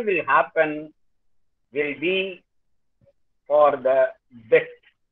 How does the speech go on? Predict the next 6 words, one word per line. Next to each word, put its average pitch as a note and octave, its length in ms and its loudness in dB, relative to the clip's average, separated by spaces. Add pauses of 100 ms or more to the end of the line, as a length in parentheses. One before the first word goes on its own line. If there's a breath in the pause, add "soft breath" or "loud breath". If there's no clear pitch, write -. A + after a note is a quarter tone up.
(1700)
So C#3 400 -2
அன்னை C#3+ 680 -6
கூறுகிறார், C#3 560 0
"என்னுடைய C#3+ 540 2
ஆசிகள் C#3 640 0
மிகவும் C#3 680 -8